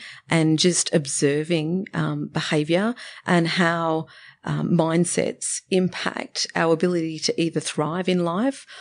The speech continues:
or hold ourselves back. And so the more I learn and the more I understand, the more I basically start to test and play with simple tactics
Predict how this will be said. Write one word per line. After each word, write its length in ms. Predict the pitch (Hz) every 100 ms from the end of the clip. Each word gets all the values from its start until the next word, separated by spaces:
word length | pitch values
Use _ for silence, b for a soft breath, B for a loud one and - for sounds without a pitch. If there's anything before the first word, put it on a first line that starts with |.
| B B _
or 100 | 165
hold 320 | - 156 151
ourselves 440 | 143 - 139 139
back. 520 | - 117 - - - - B B B B -
And 280 | 170 175
so 180 | - 175
the 80 | 165
more 260 | 165 170 170
I 100 | 160
learn 280 | 156 156
and 100 | 156
the 60 | 156
more 180 | 156 156
I 60 |
understand, 560 | 147 147 - 220 180 160
the 60 | 165
more 240 | 170 190
I 80 | 190
basically 520 | 156 160 160 175 160
start 320 | 156 - 160 -
to 80 |
test 340 | - - 151 -
and 100 | 156
play 180 | 156 147
with 120 | 147
simple 280 | - 156 143
tactics 800 | - 170 - - - - -